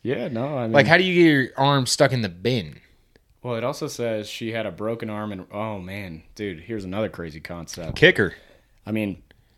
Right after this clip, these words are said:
Speaker 1: I'm not trying to insult, you know, whoever this happened to, but let's be honest, if you would have a hundred and twenty-seven hours that shit,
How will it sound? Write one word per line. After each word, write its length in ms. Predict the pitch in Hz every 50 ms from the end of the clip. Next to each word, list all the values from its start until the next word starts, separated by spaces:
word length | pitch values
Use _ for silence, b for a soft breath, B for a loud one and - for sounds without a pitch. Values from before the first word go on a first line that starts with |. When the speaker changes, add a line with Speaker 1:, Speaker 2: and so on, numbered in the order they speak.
| _ - -
Speaker 1:
I'm 100 | 117 123
not 160 | 123 117 -
trying 220 | - 123 113 101
to 120 | 101 - -
insult, 580 | 117 120 113 - - 123 120 117 110 - - _ -
you 100 | 101 95
know, 200 | 95 95 95 92 95
whoever 320 | 110 104 101 101 95 98
this 180 | 95 95 - -
happened 360 | 107 107 104 - 107 104 -
to, 260 | - 107 104 98 92
but 160 | - 92 87
let's 180 | 92 98 98 -
be 160 | - 101 95
honest, 520 | 101 107 104 98 92 87 87 - - - - -
if 180 | - 85 82 -
you 120 | 104 110
would 100 | 120 117
have 100 | 107 101
a 40 | 95
hundred 320 | 98 117 113 104 101 95 95
and 100 | 87 -
twenty-seven 560 | - 113 104 95 87 - 104 98 90 82 85
hours 340 | 92 101 104 101 90 82 78
that 200 | 90 87 82 78
shit, 360 | - - 95 90 82 71 -